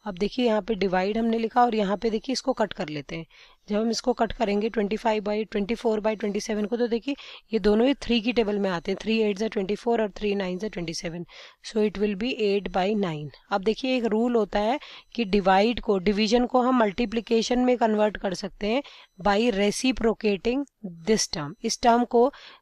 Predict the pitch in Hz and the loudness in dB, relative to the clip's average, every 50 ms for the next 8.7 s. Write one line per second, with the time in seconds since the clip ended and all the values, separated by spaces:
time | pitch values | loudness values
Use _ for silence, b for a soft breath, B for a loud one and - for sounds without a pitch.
0 | B _ - 190 190 190 170 214 214 202 202 220 196 196 233 202 202 208 208 214 | B _ -10 -8 -6 -2 0 2 4 4 4 2 2 0 0 4 6 6 6 6
1 | 226 226 226 233 214 233 220 214 208 - 233 220 208 220 226 233 220 202 202 190 | 4 2 0 2 2 2 2 2 2 4 4 4 4 4 2 2 2 0 0 0
2 | - 240 190 - 226 214 - 226 226 214 - - 208 185 170 226 262 233 262 240 | -2 -2 -2 -2 -2 -2 0 0 0 0 0 -2 -4 -2 -2 -2 -2 -2 -2 -2
3 | 196 196 202 185 185 190 185 196 190 170 208 240 302 B B B B B B B | 0 0 -2 -2 -2 -2 -2 -4 -4 -2 -2 -4 -4 B B B B B B B
4 | B _ - 180 180 180 185 190 202 196 196 185 180 185 180 180 196 196 196 196 | B _ -8 -6 -4 -4 -4 -6 -6 -6 -6 -4 -4 -4 -4 -2 0 0 2 0
5 | 196 185 - - - 196 190 196 214 226 214 185 - 233 269 302 277 240 214 190 | 0 -2 -4 -2 -2 0 2 2 2 0 0 0 0 0 2 2 2 2 2 0
6 | 220 185 202 196 180 185 180 202 190 180 180 175 156 170 160 160 160 156 170 151 | -2 -4 -4 -4 -6 -4 -4 -4 -4 -4 -4 -4 -6 -6 -8 -8 -8 -10 -10 -10
7 | 151 160 - 190 180 180 196 190 185 - - 240 - - - 202 214 214 202 226 | -10 -10 -10 -10 -10 -8 -8 -8 -8 -6 -6 -6 -6 -6 -6 -6 -6 -4 -2 -2
8 | 220 226 233 - 214 202 202 196 202 220 247 - 285 | -2 -2 -2 -2 -2 -2 0 0 0 -2 -2 -4 -6